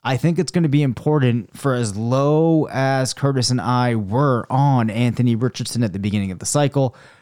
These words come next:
for how bad of a picture you get when you ignore things that look at rushing. Uh, he's still probably gonna be interesting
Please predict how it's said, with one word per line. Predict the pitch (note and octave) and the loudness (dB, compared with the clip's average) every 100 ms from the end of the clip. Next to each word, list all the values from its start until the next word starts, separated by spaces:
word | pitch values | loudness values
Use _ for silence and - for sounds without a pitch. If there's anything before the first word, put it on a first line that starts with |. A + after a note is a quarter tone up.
| _ _ | _ _
for | _ D3+ | _ 0
how | B2 D3+ | 2 2
bad | C#3+ A#2+ B2+ D3+ | 2 0 0 2
of | D#3 | 0
a | C3 | 0
picture | - C#3 - C#3 | 0 -2 0 -2
you | A2+ G#2+ | 0 -2
get | G2 B2+ C3 | 0 0 0
when | A#2 A2 | -4 -2
you | A2+ A2 | -2 -2
ignore | G#2 A#2 C3+ | -2 0 0
things | A#2 B2 A#2 G#2 | -2 -2 -2 -2
that | A2+ G2+ | -2 -2
look | A2+ A#2 | -4 -4
at | F2 | -4
rushing. | A2 A#2+ - F#2+ G2 - - - _ | -2 -2 -2 -4 -6 -10 -20 -20 _
Uh, | A#2+ | -2
he's | A2 B2 | 0 0
still | - - F3+ | 0 0 0
probably | - - C#3+ D3+ D#3 D#3+ | -2 -4 0 0 2 2
gonna | C3 C3+ C#3+ | 2 2 2
be | B2+ | 0
interesting | C3 C#3+ C#3 C3 - B2+ A#2+ A#2 | 0 0 0 0 -2 0 2 0